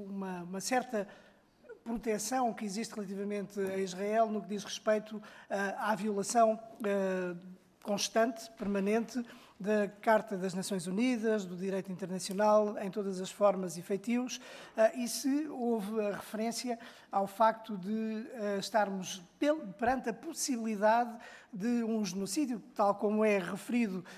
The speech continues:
pelo Tribunal Internacional de Justiça das Nações Unidas, e se, por outro lado, se foi feita alguma referência ao facto do Conselho de Res-, de, de Segurança das Nações Unidas ter votado uma resolução que pedia um cessar-fogo imediato e que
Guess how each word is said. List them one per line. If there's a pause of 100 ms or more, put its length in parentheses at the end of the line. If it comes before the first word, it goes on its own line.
(180)
pelo
Tribunal
Internacional
de
Justiça
das
Nações
Unidas, (320)
e
se,
por
outro
lado, (360)
se
foi
feita
alguma
referência
ao
facto
do
Conselho
de
Res-,
de,
de
Segurança
das
Nações
Unidas (240)
ter
votado
uma
resolução (240)
que
pedia
um
cessar-fogo
imediato
e
que